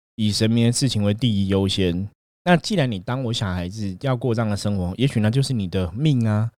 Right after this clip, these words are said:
也许那就是你灵魂的一个选择嘛，吼。像现在我们不管是东方西方在讲能量这件事的朋友，大家都已经很清楚了，吼。最早以前那时候是 New Age 在讲的赛斯的想法等等的，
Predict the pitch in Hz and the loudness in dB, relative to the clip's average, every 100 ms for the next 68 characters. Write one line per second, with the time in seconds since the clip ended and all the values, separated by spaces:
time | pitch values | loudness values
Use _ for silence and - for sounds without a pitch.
0 | _ _ 139 143 120 131 143 143 117 98 | _ _ -2 0 2 2 2 2 2 2
1 | 104 123 110 104 110 107 95 - 110 90 | 2 2 4 2 2 2 0 0 0 0
2 | 92 90 85 98 98 87 101 90 _ - | -2 -4 -4 -2 -2 -2 -4 -6 _ -20
3 | - - - 175 139 147 143 139 110 98 | -20 -2 4 6 6 4 2 2 2 -2
4 | 104 127 98 110 120 117 113 117 113 - | -4 -2 -4 -4 -4 -2 0 2 0 -2
5 | 107 107 101 107 117 101 - 85 80 90 | -4 -4 -4 -2 -2 -2 -4 -6 -8 -6
6 | 95 98 131 120 101 120 107 104 101 95 | -4 -2 0 -2 -2 -2 -2 -2 -2 -4
7 | 87 - 85 92 80 - _ _ _ - | -4 -6 -4 -4 -4 -8 _ _ _ 0
8 | 113 113 107 110 95 95 101 - 92 80 | 4 4 2 0 -2 -4 -4 -2 -4 -4
9 | - 107 110 - 85 85 92 85 160 127 | -2 -2 -2 -6 -6 -4 -4 -2 0 0
10 | 104 104 92 101 92 98 117 123 113 107 | 0 -2 -4 -4 -4 -6 -4 -2 -2 -4
11 | 110 117 127 135 127 113 101 95 110 95 | 0 0 2 2 0 -2 -4 0 0 0
12 | 82 85 85 82 - 113 104 - 110 107 | -6 -8 -8 -6 -2 0 0 -2 -4 -4
13 | 101 95 - - 90 110 87 85 90 110 | -4 -4 -6 -8 -8 -8 -10 -8 -8 -4
14 | 139 95 95 | -4 -2 -4